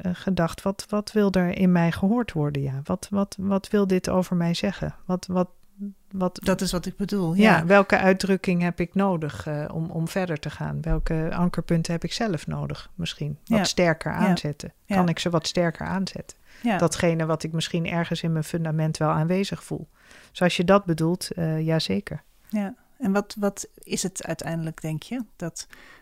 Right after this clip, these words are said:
Speaker 2: aangesproken wordt in jou door dat Bijbeltje?
Speaker 1: Eh, ik denk een, een medemenselijke, eh, kracht die er wel degelijk zit, maar die vaak wordt ondergesneeuwd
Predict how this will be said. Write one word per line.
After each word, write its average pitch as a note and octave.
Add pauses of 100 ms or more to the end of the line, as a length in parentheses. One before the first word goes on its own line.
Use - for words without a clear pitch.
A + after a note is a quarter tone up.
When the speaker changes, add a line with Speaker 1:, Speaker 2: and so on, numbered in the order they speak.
(120)
Speaker 2:
aangesproken E3
wordt D#3+
in E3+
jou F3 (140)
door F3
dat E3+
Bijbeltje? - (1700)
Speaker 1:
Eh, F3+ (420)
ik G3+
denk G#3
een, F3
een F3
medemenselijke, F3
eh, D#3+
kracht -
die F3+
er E3
wel D#3+
degelijk F3
zit, -
maar E3
die E3+
vaak E3+
wordt D#3
ondergesneeuwd D#3+